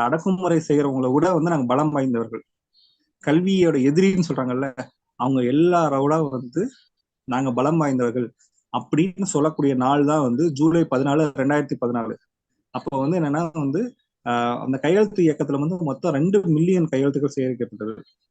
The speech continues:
ஏன்னா வந்து, ஆஹ், மலாலா வந்து சுட்டுட்டாங்க அப்படின்னு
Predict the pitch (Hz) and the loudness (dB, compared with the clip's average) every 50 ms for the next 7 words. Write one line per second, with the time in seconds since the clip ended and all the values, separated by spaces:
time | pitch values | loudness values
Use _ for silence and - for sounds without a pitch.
0 | _ _ - 127 131 135 127 147 143 131 131 170 208 - _ _ _ _ - - | _ _ -8 -6 -6 -6 -6 -6 -6 -4 -4 -4 -6 -8 _ _ _ _ -20 -16
1 | _ 135 123 123 117 120 117 117 123 135 156 160 160 156 151 131 127 123 135 151 | _ -4 -2 -2 -2 -2 -2 -2 0 0 2 2 2 2 2 0 0 -2 0 -2
2 | 165 165 - 165 147 - 165 165 151 135 127 139 135 139 139 127 117 135 135 143 | -2 -2 -2 -4 -4 -4 -4 -4 -4 -4 -4 -4 -2 -2 -2 -2 -2 -2 -4 -4
3 | - | -6